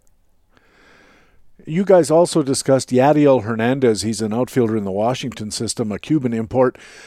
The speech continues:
Last time I checked, he was sporting an O P S right around eleven hundred in triple A, and he's walking just about as often as he's striking out. How excited should we be about Yadiel Hernandez, and do you see a path for him this year?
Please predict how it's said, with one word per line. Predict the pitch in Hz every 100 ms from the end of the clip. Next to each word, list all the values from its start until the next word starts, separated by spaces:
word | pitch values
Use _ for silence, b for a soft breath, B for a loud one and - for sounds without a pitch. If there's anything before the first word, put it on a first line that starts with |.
| B
Last | - 156 -
time | 156
I | 147
checked, | 127 147 156
he | 123
was | 113
sporting | - 135 139 127
an | 117 113
O | 135
P | 139 127
S | 123 139
right | 143
around | 135 123
eleven | 113 117 135 131
hundred | 101 151 135
in | 104
triple | 104 127 - 110
A, | 117 127
and | 117
he's | 110 95
walking | 98 135 160 120 113 B B B
just | - 127
about | 123 123
as | 107
often | 120 127 123
as | 113 101
he's | 101
striking | - 123 104 107
out. | 123 123 - B B B
How | 147 185
excited | 156 - 175 170
should | 135 151
we | 143 135
be | 143
about | 156 123 127
Yadiel | 117 135 147 143 113
Hernandez, | 120 135 156 131 113
and | 113
do | 113
you |
see | 110 - 131
a |
path | - 123 127
for | - 117
him | 139
this | 180 110 85
year? | -